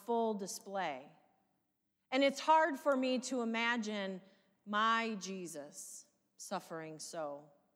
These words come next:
I am reminded in these days that Jesus was fully human. Jesus was a man. Sometimes we act as if Christ had some sort of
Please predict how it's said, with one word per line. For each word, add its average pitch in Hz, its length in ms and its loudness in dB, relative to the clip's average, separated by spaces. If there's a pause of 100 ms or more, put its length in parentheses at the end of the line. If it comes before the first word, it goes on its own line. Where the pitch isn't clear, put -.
(1400)
I 254 140 6
am 277 140 6
reminded 277 600 6
in 247 180 2
these 233 260 2
days 226 420 2
that 226 160 0
Jesus 247 560 0
was 240 400 4 (200)
fully 247 280 0
human. 240 480 -2
Jesus 262 560 -2 (260)
was 233 480 2
a 208 60 -8
man. 202 500 -4 (1600)
Sometimes 254 640 2
we 240 160 0
act 226 340 0
as 214 140 0
if 208 180 -6
Christ 214 460 -2
had 196 220 -6
some 208 260 -6
sort 202 300 -4
of 175 100 -2